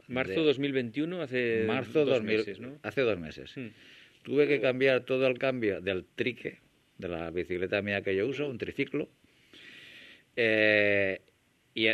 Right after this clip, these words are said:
Speaker 2: y yo tenía, eh, triple plato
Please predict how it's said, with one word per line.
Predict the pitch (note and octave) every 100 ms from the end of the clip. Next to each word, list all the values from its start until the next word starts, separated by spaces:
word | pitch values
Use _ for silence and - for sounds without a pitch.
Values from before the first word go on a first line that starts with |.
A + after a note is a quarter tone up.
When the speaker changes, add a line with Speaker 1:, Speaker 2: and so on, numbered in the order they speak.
| -
Speaker 2:
y | A2
yo | A#2 C3
tenía, | C#3 C#3 A#2+ D2 - _ _ _ _ _ -
eh, | F#2+ G2 F#2 F#2 E2+ E2 - _ -
triple | B2 A#2+ C3+
plato | C#3+ C#3+ - G3+